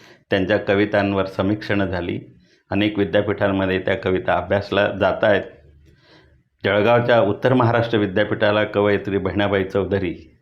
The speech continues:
यांचं नाव देण्यात आलेलं आहे. अशा या बहिणाबाई चौधरी यांच्या कवितेवर आज आपण चर्चा केली. तुम्हाला हा भाग कसा वाटला,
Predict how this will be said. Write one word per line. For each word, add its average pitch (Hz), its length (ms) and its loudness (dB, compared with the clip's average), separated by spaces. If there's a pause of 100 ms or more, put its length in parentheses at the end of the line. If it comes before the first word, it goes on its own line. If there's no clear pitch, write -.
(520)
यांचं 90 320 -4
नाव 98 260 0
देण्यात 95 320 0
आलेलं 92 300 -2
आहे. 90 240 -8 (460)
अशा 117 260 2
या 117 140 4
बहिणाबाई 104 520 0
चौधरी 101 520 0
यांच्या 90 420 -2 (420)
कवितेवर 98 480 0 (580)
आज 92 260 -2
आपण 92 280 0
चर्चा 101 320 -2
केली. 104 340 -2 (560)
तुम्हाला 120 320 4
हा 113 380 2
भाग 107 200 -2
कसा 107 460 0
वाटला, 92 480 0